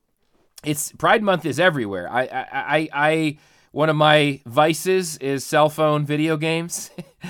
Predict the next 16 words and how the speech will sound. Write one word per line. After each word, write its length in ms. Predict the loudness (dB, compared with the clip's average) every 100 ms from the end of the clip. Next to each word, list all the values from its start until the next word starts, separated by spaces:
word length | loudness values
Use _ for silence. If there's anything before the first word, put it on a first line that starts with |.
| -14 -8
And, 520 | 0 0 2 0 0 -8 -20 -20 -8
you 100 | 0
know, 200 | 2 4
I, 200 | 4 2 2
I 160 | 2
see 240 | 2 -4 -4
Pride 320 | 4 4 6
Month 260 | 4 2 2
on 140 | 2
my, 300 | 4 4 2
my 260 | 0 0 0
cell 300 | 0 4 4
phone 220 | 4 0
video 320 | 0 0 0
game. 260 | -2 -8 -6
There's, 460 | -2 -2 -4 -10